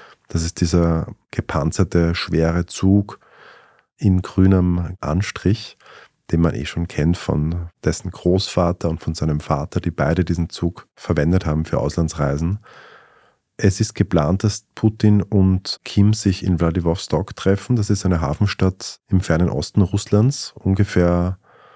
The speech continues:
ein paar hundert Kilometer entfernt von der nordkoreanischen Grenze, die nur siebzehn Kilometer lang ist, die Grenze zwischen Nordkorea und Russland.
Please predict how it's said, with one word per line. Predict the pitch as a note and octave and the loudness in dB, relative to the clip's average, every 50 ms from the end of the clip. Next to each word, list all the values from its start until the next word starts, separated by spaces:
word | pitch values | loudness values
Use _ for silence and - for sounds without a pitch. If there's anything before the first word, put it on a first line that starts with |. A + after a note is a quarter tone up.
| _ _ _ _ _ _ _ | _ _ _ _ _ _ _
ein | - F#2+ | -4 -2
paar | F2+ - E2 | 0 0 2
hundert | E2 F2+ F2+ E2+ - | 2 2 0 0 -2
Kilometer | - F#2+ F#2 E2 E2+ F2 E2+ - F#2 D2 | 0 2 4 4 4 4 2 2 0 0
entfernt | D#2+ E2 - - E2+ D2+ D2 E2 | 0 -2 -2 -2 -2 -2 -2 -2
von | - - F2+ E2 | -2 -2 0 0
der | E2 D#2+ | 0 0
nordkoreanischen | F#2 F2+ F2+ F2+ - - - E2 E2+ D#2+ D2+ D#2+ E2 E2+ F2 - - F2 | 0 0 0 -2 -2 -2 -2 0 0 0 0 0 0 -2 -2 -2 -2 -2
Grenze, | E2 - - - D2+ F2 F2+ - - F#2 G2 G#2+ G#2+ - - | -2 -2 -2 -2 -2 -2 -2 -2 -2 0 0 0 -2 -2 -2
die | - F2+ | 0 2
nur | F2 F2 | 2 2
siebzehn | E2+ - - - - F2+ E2 | 0 -2 -4 -4 -2 -4 -2
Kilometer | - F2 E2 D2+ C#2 - - F2 | -2 0 0 0 -2 -2 -4 -4
lang | D2+ C#2+ D2 E2 | -4 -4 -4 -4
ist, | G#2 G#2+ - - - | -4 -6 -6 -8 -10
die | F2+ F2 F2 | -8 -8 -8
Grenze | F2+ - - - D2+ - - F2 | -8 -6 -6 -6 -6 -6 -6 -10
zwischen | - - F2 - F2+ F2+ | -10 -10 -8 -4 -2 -2
Nordkorea | E2 D2+ - - - E2 D#2+ D#2+ D#2 | -2 -2 -4 -6 -4 -2 -2 -2 -2
und | D#2+ - - | -2 -4 -4
Russland. | F2+ - - - F#2 G2+ A2+ | -6 -6 -4 -4 -2 -2 -4